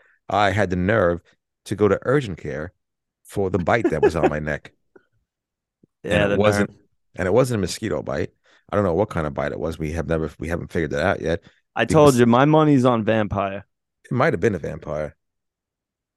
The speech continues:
Speaker 1: It's going away now, but it, it, it was a two-week bite that was on the back of my neck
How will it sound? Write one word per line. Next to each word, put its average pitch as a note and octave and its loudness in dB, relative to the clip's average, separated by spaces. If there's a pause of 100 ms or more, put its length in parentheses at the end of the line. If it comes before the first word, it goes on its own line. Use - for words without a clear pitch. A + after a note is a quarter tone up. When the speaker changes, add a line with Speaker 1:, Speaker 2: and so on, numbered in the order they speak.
(140)
Speaker 1:
It's G#2+ -10
going F3+ 4
away C#3+ 4
now, B2+ 4
but F2 -2
it, - -16 (200)
it, - -6 (300)
it - -4
was A2+ 0
a G2 -6 (120)
two-week D3 2
bite D#2 -4 (260)
that F2 -2
was F2 -4
on F2 -2
the D2+ -6
back G2 0
of G2+ -4
my F#2+ 0
neck E2 -4